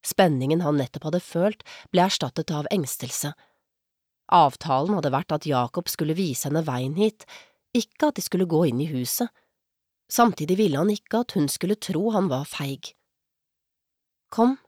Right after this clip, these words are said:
sa hun og så på ham med et blikk som fikk det til å blafre i brystet. Før han rakk å protestere, hadde hun forsvunnet inn i bygningen, og Jakob hadde ikke noe annet valg enn å følge etter.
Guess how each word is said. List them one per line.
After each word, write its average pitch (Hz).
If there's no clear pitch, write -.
sa 151
hun 147
og 202
så 143
på 147
ham 180
med 156
et -
blikk -
som 196
fikk 156
det -
til 143
å 147
blafre 170
i 156
brystet. 143
Før 170
han 147
rakk -
å 139
protestere, 165
hadde 214
hun 156
forsvunnet 190
inn 147
i 165
bygningen, 151
og 175
Jakob 135
hadde 151
ikke -
noe 185
annet 160
valg 196
enn 147
å 143
følge 165
etter. -